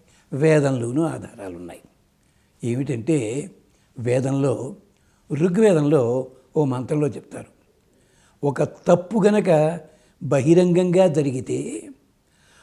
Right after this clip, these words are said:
ఆ తప్పుకి శిక్ష ఎక్కడ అంటే ఏకాంతంలో విధించాలా శిక్ష. ఒక తప్పు గనక ఏకాంతంలో జరిగిందనుకోండి, వాడికి శిక్ష బహిరంగంగా వేయాలి,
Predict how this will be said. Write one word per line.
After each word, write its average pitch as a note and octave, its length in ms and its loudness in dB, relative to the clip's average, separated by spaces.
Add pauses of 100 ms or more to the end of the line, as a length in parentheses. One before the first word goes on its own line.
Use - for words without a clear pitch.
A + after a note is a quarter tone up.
(160)
ఆ C#3 180 0
తప్పుకి F#3 640 -2
శిక్ష - 300 -6
ఎక్కడ F3+ 380 2
అంటే C#3+ 680 -2 (320)
ఏకాంతంలో D3+ 800 0
విధించాలా C3+ 600 -4
శిక్ష. - 300 -18 (1600)
ఒక F3 200 2
తప్పు F3+ 560 0
గనక G#3 200 2
ఏకాంతంలో G3 800 2
జరిగిందనుకోండి, D#3+ 1080 -4 (720)
వాడికి D3 500 0
శిక్ష C#3 300 -4 (560)
బహిరంగంగా F#3 720 2
వేయాలి, G2+ 920 -8